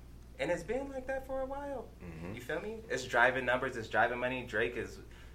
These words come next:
Speaker 1: Jesus to some people.
Speaker 2: Right.
Speaker 1: You feel me? So, you know,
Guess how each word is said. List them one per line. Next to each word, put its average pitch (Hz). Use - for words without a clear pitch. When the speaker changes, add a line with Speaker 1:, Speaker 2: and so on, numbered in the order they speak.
Speaker 1:
Jesus 113
to 98
some 107
people. 120
Speaker 2:
Right. -
Speaker 1:
You 110
feel 120
me? 147
So, 104
you 107
know, 98